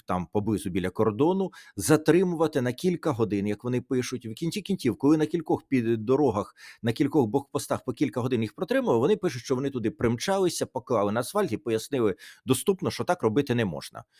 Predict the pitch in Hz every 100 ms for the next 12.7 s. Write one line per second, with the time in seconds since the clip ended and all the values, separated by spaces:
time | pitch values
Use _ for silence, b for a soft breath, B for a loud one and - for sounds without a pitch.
0 | b b b 269 202 135 175 - 123 113
1 | 117 135 - 113 98 101 92 135 143 113
2 | 101 - 101 135 113 92 101 92 104 -
3 | 113 104 - 107 85 62 85 104 98 -
4 | 110 123 101 - 95 - 95 98 95 -
5 | 120 104 92 - 90 - 98 - 101 92
6 | 92 90 101 78 60 50 B B B B
7 | B - - - _ _ B B B B
8 | B B 127 - - 131 135 120 127 117
9 | - 127 139 180 202 - 104 - 208 202
10 | 160 - 170 156 143 135 131 - 113 135
11 | 160 175 180 135 123 123 120 156 139 120
12 | - 113 101 - 65 58 -